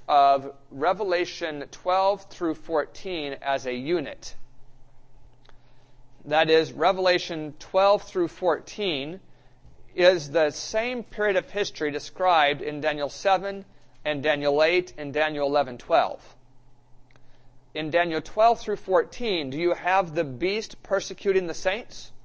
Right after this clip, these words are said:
Why, that's the theme of Daniel twelve and Dan-, excuse me, Revelation twelve and Revelation thirteen.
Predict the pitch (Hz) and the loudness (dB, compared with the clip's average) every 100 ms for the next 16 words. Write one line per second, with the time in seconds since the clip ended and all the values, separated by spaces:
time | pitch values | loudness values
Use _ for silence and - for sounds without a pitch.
0 | - - - - - _ _ _ _ _ | -18 -20 -20 -20 -20 _ _ _ _ _
1 | _ _ - _ _ 135 165 175 185 170 | _ _ -20 _ _ 0 4 4 4 2
2 | 180 - 151 143 - - 240 185 131 147 | 0 -2 -6 -6 -8 -6 -2 -2 -4 -6
3 | - 139 127 165 151 147 - - 180 175 | -6 -4 -2 -2 -2 -4 -6 0 2 4
4 | 170 165 156 143 143 143 - - 165 131 | 2 -2 -8 -2 0 0 -4 -8 -6 -2
5 | 143 165 160 - 139 - 143 131 127 123 | -2 0 -2 -4 -8 0 0 0 -2 -2
6 | 120 117 120 123 107 - 107 | -4 -6 -8 -8 -8 -12 -16